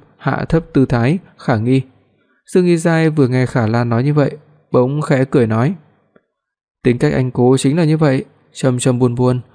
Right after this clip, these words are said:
cái gì cũng không để trong lòng." Dương Nghi Giai nói đến đây, cầm ly nước lên uống, uống nước xong, nhìn về phía Khả Lan. "Chẳng qua tôi cảm thấy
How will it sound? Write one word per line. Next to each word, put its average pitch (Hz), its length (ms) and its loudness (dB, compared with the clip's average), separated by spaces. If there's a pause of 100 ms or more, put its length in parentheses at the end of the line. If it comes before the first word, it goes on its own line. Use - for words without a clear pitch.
(220)
cái 165 120 0
gì 175 220 4
cũng 160 280 0
không 160 220 0
để 123 120 2
trong 131 180 -2
lòng." 120 200 -2 (800)
Dương 170 220 0
Nghi 165 140 2
Giai 151 260 0
nói 123 140 0
đến 120 140 0
đây, 131 220 0 (240)
cầm 113 200 2
ly 117 140 4
nước 156 180 0
lên 131 180 0
uống, 131 220 2 (380)
uống 170 180 2
nước 190 140 2
xong, 160 280 -2 (240)
nhìn 143 240 0
về 139 140 4
phía 147 200 2
Khả 156 140 0
Lan. 131 220 0 (2000)
"Chẳng 156 260 -2
qua 165 400 2
tôi 165 120 0
cảm 123 200 -2
thấy 131 340 0